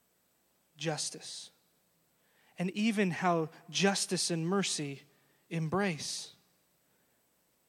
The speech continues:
When we didn't deserve forgiveness, God was in Christ reconciling the world to himself, not counting our sins against us when we turn and find life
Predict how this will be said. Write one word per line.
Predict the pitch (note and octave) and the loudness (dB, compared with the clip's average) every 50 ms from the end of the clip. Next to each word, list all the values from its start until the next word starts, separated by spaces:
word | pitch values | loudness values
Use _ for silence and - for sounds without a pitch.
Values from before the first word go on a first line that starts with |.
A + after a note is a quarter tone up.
| _ _ _ _ _ _ _ _ _ _ _ - | _ _ _ _ _ _ _ _ _ _ _ 0
When | F#3 F#3 F3+ F3 E3+ D#3+ - - - - | 2 2 2 2 0 -2 -6 -10 -16 -12
we | E3+ D#3 F3+ G#3 A3 A3+ | -6 -2 0 2 2 2
didn't | F#3 G#3+ G#3 G3 G3+ F3+ D#3+ | 2 2 0 0 -2 -4 -4
deserve | F3 E3+ D3+ D3 F#3+ G3+ G3 E3+ D3+ C#3+ C#3 C3+ C3+ - - - | -4 -2 0 2 2 2 4 2 0 -2 -4 -6 -10 -14 -18 -20
forgiveness, | - - - F3 E3 D#3+ D#3 G3 G#3+ G3+ F#3 F3+ E3 D3+ C3+ - - - - - - _ _ _ _ _ _ _ _ _ _ | -16 -10 -8 -8 -8 -6 -4 -2 -2 -2 -2 -4 -4 -6 -6 -6 -6 -6 -6 -8 -10 _ _ _ _ _ _ _ _ _ _
God | - F#3 F#3+ G#3 G#3+ G#3 | -2 0 2 2 2 2
was | G#3 G3+ F3+ | 2 0 0
in | F3+ F#3+ F3 | 0 -2 -2
Christ | - - - G3+ F#3 F3 D#3 - - | -2 -2 0 0 0 0 -2 -4 -6
reconciling | D3+ D#3+ F3+ F#3 - - G3+ F3+ - - F#3+ F#3 F3+ F3+ E3+ | -4 -4 -4 -4 -2 -4 -2 -2 -2 -2 -2 -2 -2 -2 -2
the | D#3+ D#3 | -4 -4
world | D#3 D#3 E3+ F3 F3 E3 E3 | -2 -2 0 -2 -2 -2 -4
to | - F3 | -6 -6
himself, | D#3+ D#3+ D3+ - - A3+ G#3 F3 - - - - - - | -6 -6 -6 -4 -2 -2 -2 -2 -2 -6 -18 -18 -10 -2
not | E3+ F3 G3 A3 G#3 - | 0 2 2 2 0 -4
counting | - - G#3+ A3 G#3+ G3+ F#3+ | -6 -4 -4 -2 -2 -2 0
our | F3+ F3 | 0 -2
sins | - - - G3 F#3+ F#3 F3 D#3 | -2 -2 -2 0 0 0 0 -2
against | E3 D3+ F3 F#3+ G3 F3+ - - | -2 0 2 2 2 0 -2 -4
us | D#3+ D3 - | -4 -4 -2
when | - E3 D#3 | -2 -2 -2
we | D#3 D3 | -4 -4
turn | - - - - G#3+ G3+ F#3+ F3 E3 D3+ - - - - | -6 -8 -8 -6 -4 -2 -2 -2 -4 -6 -10 -14 -12 -8
and | - E3+ | -8 -6
find | - - E3+ D#3+ D3+ | -2 -2 0 0 0
life | D3+ D#3+ F3 F3+ F3 D#3 C#3 - - - - | 0 2 2 2 2 2 0 -4 -8 -12 -14